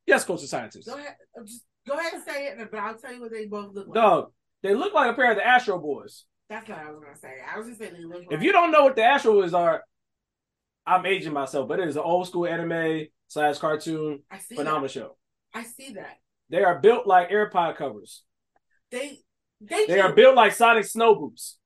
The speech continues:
Speaker 2: Dora the Explorer.
Speaker 1: I was gonna let you have the joke.
Speaker 2: No, I wanted to tell you, but you also took the AirPod one, so it looked like
Speaker 1: Okay. <laughs>
Speaker 2: Ooh, deflated, uh, mint balloons.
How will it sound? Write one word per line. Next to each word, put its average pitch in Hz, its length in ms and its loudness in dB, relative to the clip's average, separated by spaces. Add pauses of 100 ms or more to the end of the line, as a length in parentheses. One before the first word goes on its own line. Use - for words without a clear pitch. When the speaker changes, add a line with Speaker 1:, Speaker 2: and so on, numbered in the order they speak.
Speaker 2:
Dora 320 300 -4
the 359 100 -8
Explorer. 349 920 -4 (160)
Speaker 1:
I - 60 0
was 440 140 -4
gonna 554 140 4 (100)
let 539 160 2
you 494 120 -2 (100)
have 359 200 -4
the 320 60 -8
joke. 427 400 2 (340)
Speaker 2:
No, - 140 -12
I 247 40 -10
wanted 247 260 -8
to - 80 -20
tell 320 220 -6
you, 214 240 -18 (100)
but 214 140 -14
you 262 100 -14
also 262 260 -10
took 226 120 -20
the - 80 -16
AirPod 196 420 -14
one, 151 220 -20
so 170 120 -20
it - 80 -20
looked 151 280 -20
like 127 120 -20 (920)
Speaker 1:
Okay. - 920 -10 (260)
<laughs> - 400 -20
Speaker 2:
Ooh, 453 480 4 (280)
deflated, 330 880 -4 (560)
uh, 254 400 -4
mint 262 260 -14
balloons. 247 720 -12